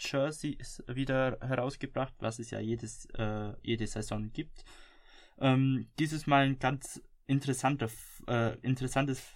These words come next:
äh, Design im Farbenverlauf. Also es fängt orange an und geht ins gelbliche, grünliche, ins wieder leicht orange, rosémäßige und endet dann in rosa.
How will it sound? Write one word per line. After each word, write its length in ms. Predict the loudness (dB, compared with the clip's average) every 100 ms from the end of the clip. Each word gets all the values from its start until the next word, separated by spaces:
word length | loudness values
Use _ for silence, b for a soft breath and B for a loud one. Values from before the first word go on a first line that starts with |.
| -6
äh, 160 | -2 0
Design 440 | -2 2 4 4
im 180 | 2 0
Farbenverlauf. 1000 | -2 0 2 2 0 0 4 6 4 -2 -18 b b b
Also 180 | 2 2
es 100 | 2
fängt 260 | 2 2 2
orange 640 | 2 6 8 6 4 -6 4
an 260 | 6 6
und 200 | 4 0
geht 160 | 0 0
ins 200 | -2 0
gelbliche, 440 | 2 2 0 -4
grünliche, 580 | -6 -2 -2 0 -2 0
ins 840 | 0 2 0 2 0 -2 -8 -14 -14 -16 -14 -10
wieder 260 | -4 2
leicht 300 | 4 6 4
orange, 600 | 0 0 2 2 4 6 6
rosémäßige 880 | 2 0 -2 0 0 -2 -2 0 -2
und 180 | -2
endet 320 | 0 -2 -2 -4
dann 140 | -4
in 180 | -4 -4
rosa. 520 | -2 -2 -2 -2 -4